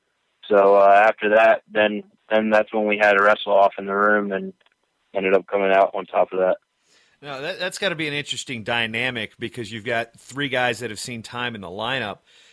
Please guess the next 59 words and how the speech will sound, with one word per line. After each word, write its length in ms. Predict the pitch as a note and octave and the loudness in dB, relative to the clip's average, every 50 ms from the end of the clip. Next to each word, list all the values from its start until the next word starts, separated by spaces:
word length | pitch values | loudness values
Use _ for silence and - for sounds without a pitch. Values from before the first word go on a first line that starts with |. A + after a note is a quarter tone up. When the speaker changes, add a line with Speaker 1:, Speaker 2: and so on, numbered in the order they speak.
| _ | _
Speaker 2:
and, 260 | - A2+ A2+ A2+ A2+ | -12 -10 -10 -10 -12
and 180 | - A#2 A#2 A2+ | -14 -14 -12 -8
Zach 240 | G#2 C#3 C#3+ C#3+ G2+ | -4 -2 -2 -2 -2
Bites 300 | A2 B2+ C#3 F#3 F3 - | -2 -2 -2 -2 -4 -6
has 100 | A#2+ A#2 | -6 -4
actually 320 | B2 B2 A#2+ - - A#2 G#2+ | -2 -2 -2 -4 -8 -12 -12
been 140 | A#2 A2+ | -12 -10
wrestling 360 | A2+ A#2 A#2+ - - - A2+ G2 | -6 -6 -6 -6 -8 -12 -14 -16
fairly 420 | - _ C3 B2+ B2+ A#2+ A#2 A2 | -12 _ -8 -8 -6 -8 -10 -12
well. 480 | G2 G2+ G#2+ A2 A#2+ B2 B2 C3 B2 A#2+ | -10 -8 -6 -2 -2 0 0 -2 -2 -6
Um, 60 | A2+ - | -10 -12
what 240 | - B2 D3+ G#3+ C4 | -12 -4 -2 -2 -2
is 160 | C#4 G3+ E3 | -2 -2 -6
it 100 | D3+ - | -6 -4
like 220 | C3+ C#3+ D3+ D3 | -2 -2 -2 -4
to 80 | - C3+ | -6 -10
sit 240 | - - D3+ D3 - | -10 -10 -10 -8 -6
there 140 | D3 C#3 C3 | -6 -6 -6
and 80 | B2 | -6
be 100 | A#2+ A#2+ | -8 -8
like, 240 | A2+ A#2 A2+ G#2+ - | -6 -6 -6 -6 -6
"All 80 | A#2+ C3 | -4 -4
right, 320 | C3 B2 A#2 A#2 A2 - | -2 -2 -2 -4 -6 -10
you 80 | A#2 A#2 | -12 -14
know, 80 | A2+ G#2+ | -14 -12
you've 180 | A2 A2+ G2 | -12 -14 -10
got 200 | A2 C3+ C3 B2 | -4 -4 -2 -2
a, 160 | A#2+ A2+ G2 - _ _ _ _ _ _ _ _ | -2 -6 -8 -10 _ _ _ _ _ _ _ _
you 60 | _ | _
got 100 | - C#3 | -4 -4
a 60 | D3+ C#3 | -4 -2
guy 200 | C#3+ C#3 C#3+ C3+ | -2 -2 -2 -2
that's 180 | C3 B2 - | -6 -10 -8
got 140 | C3+ B2+ A#2+ | -8 -6 -6
a 40 | A2 | -4
lot 280 | A2 B2 B2+ C3 C3 | -4 -2 -2 -2 -2
of 60 | C3 C3 | -4 -6
hype 280 | - C3 C3 C3 - | -6 -6 -6 -6 -6
behind 420 | A#2+ A#2 G#2 G#2+ A2 G#2+ G#2+ G#2+ A2 | -8 -10 -10 -8 -10 -8 -8 -8 -10
him 140 | A2+ A#2 | -12 -12
who 240 | A2 G#2+ A#2 A2 G#2 | -12 -12 -12 -12 -10
hasn't 340 | G#2 A2 A#2+ B2 A2+ A#2 G#2 | -8 -8 -8 -8 -8 -10 -16
performed, 460 | A2+ G#2 _ - A2 G#2 G#2+ A#2 A2+ | -18 -20 _ -14 -12 -12 -10 -10 -12
then 80 | A2+ A2+ | -12 -14
you've 140 | A#2+ A#2+ A#2 | -14 -10 -6
got 180 | B2+ B2 A#2+ | -4 -4 -4
a, 160 | A2+ G#2 - | -4 -6 -8
a 40 | A2+ | -10
guy 280 | G#2 B2 A#2+ A#2+ A#2+ A2+ | -8 -4 -4 -4 -4 -4
that's 380 | A2+ A2 - - - - - - _ _ _ _ _ _ _ _ | -6 -8 -10 -10 -12 -14 -14 -18 _ _ _ _ _ _ _ _
walking 420 | - A2+ C3+ C#3 C3+ - C#3+ B2+ A#2+ | -8 -4 -2 -2 -2 -4 -8 -10 -10
wounded, 280 | B2 B2 B2+ C3 C3 A#2+ | -10 -10 -10 -10 -12 -12
and 100 | A2+ C3 | -10 -10
then 80 | C3+ | -10
you 100 | C#3 C3+ | -8 -6
got 120 | B2+ C#3 C3 | -4 -4 -4
a 60 | B2+ | -4
guy 280 | A#2 B2 A#2+ A#2+ B2 A2+ | -4 -2 -2 -2 -2 -2
that's 360 | A#2 A2 - - - - - | -6 -8 -10 -12 -12 -14 -16